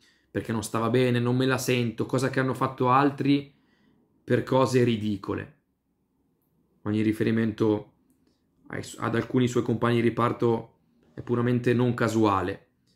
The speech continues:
Quindi un grande Giroud. Dopodiché è un'estate che è iniziata bene, che speriamo possa portare al, al colpaccio, al colpaccio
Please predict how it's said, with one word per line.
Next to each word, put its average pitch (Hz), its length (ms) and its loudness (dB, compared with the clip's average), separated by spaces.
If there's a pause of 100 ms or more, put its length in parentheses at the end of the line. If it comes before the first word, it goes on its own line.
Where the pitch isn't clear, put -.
Quindi 147 260 6
un 139 80 4
grande 151 320 2
Giroud. 117 440 0
Dopodiché 208 880 0 (420)
è 147 80 -2
un'estate 165 420 2
che 151 80 -2
è 139 40 2
iniziata 127 340 -2
bene, 156 500 2 (480)
che 123 140 -6
speriamo 156 280 2
possa 131 280 -2
portare 127 500 0
al, 110 260 0
al 101 1080 -4
colpaccio, 117 840 0 (720)
al 123 220 -2
colpaccio 135 840 0